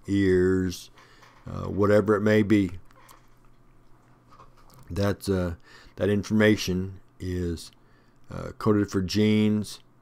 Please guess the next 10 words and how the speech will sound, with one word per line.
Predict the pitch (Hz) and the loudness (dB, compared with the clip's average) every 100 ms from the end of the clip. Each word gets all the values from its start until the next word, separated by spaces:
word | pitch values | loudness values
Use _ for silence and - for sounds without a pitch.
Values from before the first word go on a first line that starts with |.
| _ - | _ -16
uh, | 90 85 87 | -10 -8 -8
which | 87 87 - | -8 -8 -6
is | 82 | -8
based | 98 95 95 98 | -2 0 0 0
on | 92 92 87 | 0 -2 -2
the | 92 90 | -2 -4
amino | 92 98 95 92 | -2 -2 0 0
acid | 90 - | -2 -4
sequence, | - 98 - 95 185 - - - | -2 -2 0 -4 -4 -10 -18 -18
uh, | 92 90 | -14 -14